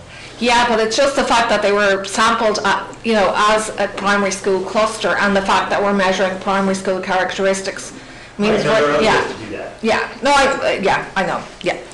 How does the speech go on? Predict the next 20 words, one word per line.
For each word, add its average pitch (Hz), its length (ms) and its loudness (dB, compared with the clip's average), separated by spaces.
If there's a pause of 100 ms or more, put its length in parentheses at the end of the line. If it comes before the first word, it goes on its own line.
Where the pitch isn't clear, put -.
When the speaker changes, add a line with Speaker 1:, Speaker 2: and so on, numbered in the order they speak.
(2500)
Speaker 1:
Uh, 208 280 2 (1200)
so - 140 0
if 254 80 4
we 269 100 2
look 311 200 4
at - 140 2
the 214 280 0
net 240 340 4
influence 226 440 0
of 285 140 2
the 202 80 -2
background 240 560 2
factors, 262 600 0
um, 190 320 -2 (100)
controlling 254 760 2
for 247 180 -2 (100)
other 226 220 2
things 220 400 0
like, 202 480 0
um, 185 400 -4